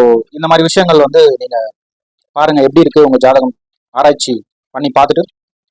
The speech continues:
தெரிஞ்சுக்கோங்க. இது வந்து நிதர்சனமான உண்மை. இந்த மாதிரி விஷயங்கள் வந்து நிறைய பேருக்கு அமைஞ்சிருக்கு. அதனால தான் நான் வந்து இந்த சின்ன ஒரு வெளிய நாலேஜ் எனக்கு இருந்தது,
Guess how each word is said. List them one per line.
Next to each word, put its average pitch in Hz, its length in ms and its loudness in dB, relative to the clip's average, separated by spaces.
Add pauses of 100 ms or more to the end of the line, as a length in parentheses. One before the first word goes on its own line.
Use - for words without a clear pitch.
தெரிஞ்சுக்கோங்க. 151 460 -2 (440)
இது 143 100 -2
வந்து 165 180 2
நிதர்சனமான 170 600 2
உண்மை. 165 220 0 (260)
இந்த 135 140 -20
மாதிரி 147 180 0
விஷயங்கள் 151 340 -2
வந்து 147 160 -2
நிறைய 147 160 2
பேருக்கு 151 260 2
அமைஞ்சிருக்கு. - 400 0 (240)
அதனால 123 260 -6
தான் 135 140 -2
நான் 127 120 2
வந்து 131 160 -4
இந்த 123 160 0 (160)
சின்ன 147 280 -2
ஒரு 123 140 2
வெளிய 143 260 2 (680)
நாலேஜ் 143 280 0
எனக்கு 131 200 0
இருந்தது, 143 260 2